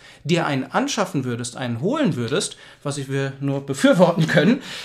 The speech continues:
ähm, als Hundeliebhaber, dann würde sich dein Alltag dahingehend verändern, dass du mehr Bewegung hättest, mehr Verbrauch über die gesamte Woche und es wäre leichter für dich, dein Gewicht zu steuern.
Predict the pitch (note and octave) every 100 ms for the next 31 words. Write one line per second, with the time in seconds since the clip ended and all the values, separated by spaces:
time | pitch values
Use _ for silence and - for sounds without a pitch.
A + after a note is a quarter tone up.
0 | - D3 C#3+ C#3+ C#3+ C#3+ C#3+ D3+ C#3 C3
1 | C3 B2+ A#2 C3 A3+ - - - A3+ F#3+
2 | A3+ B3+ C#4 G#3 G3 D#3 C#3 D#3+ F#3 F3+
3 | A3+ A3+ D3 C#3 C#3 - B2 B2 D3+ E3+
4 | - E3+ D#3+ G3+ B3 G3+ C#3 B2 B2 A3
5 | - - _ C#3 D3+ D3+ D3+ C#3 C3 A2
6 | F#3+ - - _ _ - E3+ D#3+ D3+ C#3
7 | C#3+ C#3+ A#2+ B2 F3 A#3+ - - - F3
8 | E3 D#3 D#3 D3 A#2+ A#2 C#3 F3 F3 E3
9 | E3 E3 E3 E3 F3+ F3+ G3+ G#3 A#2+